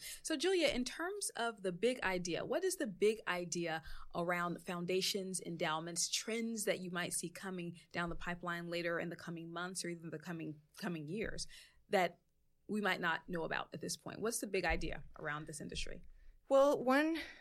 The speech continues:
Speaker 2: big idea that I am excited by is around investing in sustainable, smart cities.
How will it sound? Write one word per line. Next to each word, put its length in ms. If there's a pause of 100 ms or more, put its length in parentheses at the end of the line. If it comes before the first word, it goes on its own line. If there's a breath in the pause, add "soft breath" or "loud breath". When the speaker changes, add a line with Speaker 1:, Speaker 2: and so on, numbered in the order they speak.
(140)
Speaker 2:
big 160
idea 480
that 300
I 140
am 280
excited 400
by 400
is 380 (100)
around 340
investing 440
in 100
sustainable, 800
smart 480 (100)
cities. 640